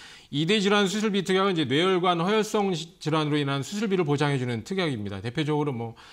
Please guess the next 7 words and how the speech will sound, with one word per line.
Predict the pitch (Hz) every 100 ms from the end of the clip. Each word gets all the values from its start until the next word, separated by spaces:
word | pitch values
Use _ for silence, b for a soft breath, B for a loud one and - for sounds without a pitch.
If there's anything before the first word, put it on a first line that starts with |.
| B
카테타라든가 | - 185 202 180 165 143 131 135 120 113 117 143
스탠드 | 143 - - 220 196 165
삽입 | 196 185
시술, | 175 - 170 165
이런 | 117 139
것들이 | 127 123 101
있죠. | 98 - 90 123